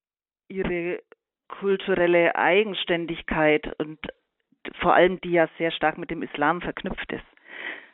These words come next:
das soll ja wahrscheinlich schon weitgehend ausgelöscht oder umgeformt werden mit eben sehr drastischen Methoden. Seit zweitausendsiebzehn gibt es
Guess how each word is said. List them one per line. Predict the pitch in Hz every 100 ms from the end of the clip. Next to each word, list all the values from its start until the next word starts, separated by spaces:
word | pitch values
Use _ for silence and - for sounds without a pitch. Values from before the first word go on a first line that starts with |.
| _
das | 170 - -
soll | 165 165 160 160 160 - _ _ _ _ _ _ _ -
ja | 135 120 -
wahrscheinlich | 107 156 156 -
schon | 185 147
weitgehend | 143 160 - 170 -
ausgelöscht | 151 175 - - 165 170 - -
oder | 156 165 190
umgeformt | 208 208 180 - 170 160 165 160 143
werden | 143 135 143 113 - - - - -
mit | - - - _ _ _ _ - -
eben | 151 165 160 -
sehr | 165 156 156 143 - - _ _ - - _ - -
drastischen | 165 165 - 196 196 175
Methoden. | 165 - 165 185 214 160 - _ _ _ _ _ _ _ _
Seit | - 170 -
zweitausendsiebzehn | 202 202 180 180 170 254 - - 156 151
gibt | 170
es | -